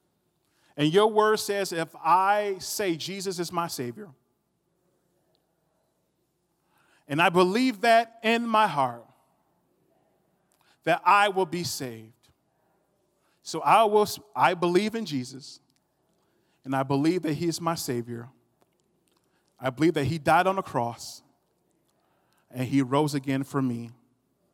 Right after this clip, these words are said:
that I may live. And now that my name is written in the book of life in heaven."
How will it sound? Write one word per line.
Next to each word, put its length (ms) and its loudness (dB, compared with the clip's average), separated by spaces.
that 160 0
I 160 4
may 160 0
live. 320 -6
And 120 0
now 160 6
that 60 4
my 160 4
name 420 0
is 160 -8
written 600 -2
in 80 -8
the 80 -6
book 260 4
of 100 0
life 360 0
in 80 -4
heaven." 480 -4